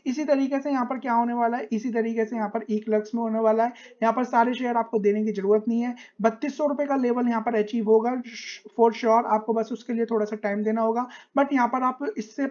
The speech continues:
प-, इसमें दो बार यहाँ पर स्विंग ट्रेडिंग करके, अ, यहाँ पर चालीस परसेंट की जगह मुझे लगता है पचास से साठ परसेंट यहाँ पर ईजीली कमा सकते हो छह महीने के अंदर अंदर। बस आपको यहाँ पर क्या करना है, यहाँ पर अभी शेयर खरीदना है।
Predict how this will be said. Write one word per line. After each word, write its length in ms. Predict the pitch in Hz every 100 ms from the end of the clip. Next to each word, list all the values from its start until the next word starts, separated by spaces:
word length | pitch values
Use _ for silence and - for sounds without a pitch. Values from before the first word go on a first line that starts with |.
| 277
प-, 200 | 254 -
इसमें 420 | 233 240 277 214
दो 180 | 185 247
बार 200 | 269 269
यहाँ 140 | 240
पर 120 | 233 254
स्विंग 300 | - 247 247
ट्रेडिंग 280 | 233 240
करके, 360 | 233 214 233 208 - - -
अ, 60 |
यहाँ 180 | 226 233
पर 120 | 247
चालीस 360 | 254 240 240 277
परसेंट 380 | 269 240 247 240
की 60 |
जगह 240 | 233 220 247
मुझे 300 | 220 220 247
लगता 240 | 233 -
है 60 | 240
पचास 340 | 220 220 214 220
से 80 | 247
साठ 220 | 220 208
परसेंट 300 | 220 202 202
यहाँ 120 | 196 185
पर 160 | 214 220
ईजीली 360 | 220 233 233
कमा 200 | 220 214
सकते 260 | 208 214 -
हो 40 |
छह 200 | 233 220
महीने 220 | 202 202 208
के 100 | 208
अंदर 200 | 202 214
अंदर। 280 | 208 226 233 - - -
बस 140 | 226
आपको 280 | 226 220 240
यहाँ 160 | 233
पर 140 | 220 233
क्या 220 | 240 233
करना 260 | 240 226 240
है, 60 |
यहाँ 120 | 233 208
पर 80 | 220
अभी 240 | 196 233
शेयर 240 | 240 240
खरीदना 340 | 233 233 226
है। 100 | 240